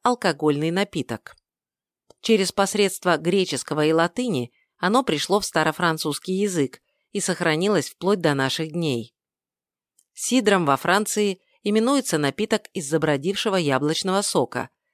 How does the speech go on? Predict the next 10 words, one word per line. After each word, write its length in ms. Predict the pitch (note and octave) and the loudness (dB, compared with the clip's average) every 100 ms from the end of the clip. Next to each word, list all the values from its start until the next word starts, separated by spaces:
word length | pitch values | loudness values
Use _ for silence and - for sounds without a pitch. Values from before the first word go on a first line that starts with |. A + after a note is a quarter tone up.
| _ - | _ -6
содержащий 640 | G#3 G3+ G3+ B3 C4 - | 0 4 4 2 0 0
порядка 480 | - C#3 E3+ - E3 | 0 0 0 0 -2
двух-пяти 680 | C#3+ G#3+ - D3 - G3 F#3 | 0 -2 -2 -6 -6 -6 -2
градусов 540 | D#3 C#3+ D3+ - D#3 | 0 0 0 -2 -2
алкоголя. 680 | F3+ F3+ G#3+ E3+ C3 A#2 A#2 _ _ _ _ _ _ | -2 0 0 0 -2 -2 -6 _ _ _ _ _ _
Впрочем, 420 | - A#3 D4+ A#3+ | -4 0 2 2
существует 680 | F3 F3 E3+ D#3+ G3+ C4 B3+ | 0 -2 -2 -4 0 0 2
также 380 | D#3+ E3+ G3 F#3+ _ _ | 0 0 0 -2 _ _
грушевый 520 | A3 C#4+ A#3 - E3 G3+ | -2 2 2 0 0 -2
сидр, 440 | - F3 B2+ | -2 -2 -2